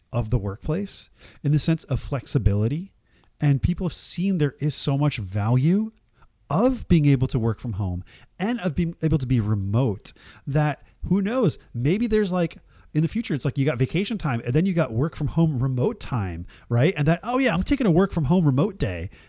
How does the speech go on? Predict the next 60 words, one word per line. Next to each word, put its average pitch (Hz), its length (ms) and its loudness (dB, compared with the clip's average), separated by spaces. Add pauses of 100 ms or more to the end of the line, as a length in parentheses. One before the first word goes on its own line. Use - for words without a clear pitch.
(120)
And 151 140 4
then 180 100 2
it's - 80 -4
like, 196 140 -2
yeah, 285 160 -2
I 151 40 -4
just 156 140 -4
wanna 254 100 0
sit 240 160 -4
around 226 200 -2
the 190 60 -2
house. 220 200 0
T-, - 160 -8
I'm 120 80 0
waiting 180 180 4
for 214 120 0
a 180 60 2
delivery. 185 460 2
Cool. 269 380 4
I'll 156 100 2
take 202 240 -2
my 190 120 -4
calls 196 320 -4
from 202 140 -4
there. 208 260 -2 (280)
It's, - 200 -6
people 208 260 -6
are 185 80 -2
gonna 180 100 -6
feel 175 200 -4
less 139 180 -4
pressure - 380 -2
to - 100 -4
take - 460 2
the 127 100 0
day 120 220 4
off 113 640 0
or 151 140 4
like, 139 240 0
oh 156 120 6
my 139 140 4
God, 131 120 4
I - 20 4
have 120 100 2
to 117 60 -10
do 147 100 -2
that. 147 100 0
And 127 80 -2
it's 127 100 -6
like 143 140 -2
almost 156 280 0
now, 185 240 0
almost 170 260 0
now 214 160 2
it's - 140 0
like 131 220 -2 (300)
a 127 80 -2
really 147 220 2
flexible 131 640 -2
workspace. 110 760 -4